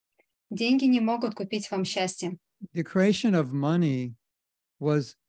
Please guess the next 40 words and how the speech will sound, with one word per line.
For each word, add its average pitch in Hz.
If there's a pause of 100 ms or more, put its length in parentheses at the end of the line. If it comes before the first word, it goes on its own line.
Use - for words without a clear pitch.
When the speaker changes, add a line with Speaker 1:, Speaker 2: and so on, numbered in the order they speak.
(120)
Speaker 2:
meant 165 (460)
so -
you 139
didn't 156
have 151
to 143
bring 139
gold. 139
Like, 123
you 127
know, 127
you 127
wanna 131
buy 127
a 127
house, 156
you -
gotta 123
bring 127
a 120
truckload 139
of 117
gold. 151
So 131 (440)
the 139
gold 160
was 147
in 139
the 131
bank, 156
and 135
the 131
bank 143 (340)
gave 135
paper. 170
You 143
know 143
that, 151
Nadia? 147 (100)
That -